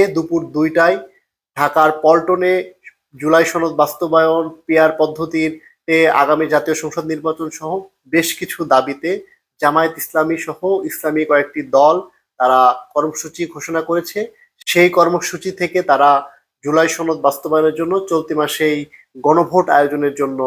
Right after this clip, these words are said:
আহ, সরকারের কাছে দাবি তুলবেন বলে জানা গেছে। ঐক্যমত্য কমিশন দীর্ঘ আলোচনার মাধ্যমে যে জুলাই সনদ তৈরি করেছিল, সেটি কিভাবে বাস্তবায়ন হবে তা নিয়ে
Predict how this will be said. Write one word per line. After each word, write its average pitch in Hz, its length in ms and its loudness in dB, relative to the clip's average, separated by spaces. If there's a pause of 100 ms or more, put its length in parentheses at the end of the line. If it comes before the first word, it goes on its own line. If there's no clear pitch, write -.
(540)
আহ, 120 220 2
সরকারের 151 480 2
কাছে 147 200 -4
দাবি 135 320 0
তুলবেন 151 380 -2
বলে 160 200 0 (360)
জানা 131 220 0
গেছে। 113 240 -4 (760)
ঐক্যমত্য 190 580 2
কমিশন 185 500 0 (280)
দীর্ঘ 185 260 0 (160)
আলোচনার 160 520 0
মাধ্যমে 147 380 -2 (480)
যে 151 120 0 (240)
জুলাই 160 340 4
সনদ 175 360 -2 (100)
তৈরি 160 220 0
করেছিল, 170 420 -6 (520)
সেটি 170 300 -4
কিভাবে 196 480 0
বাস্তবায়ন 170 600 2
হবে 127 260 -4 (480)
তা 147 120 4
নিয়ে 170 240 0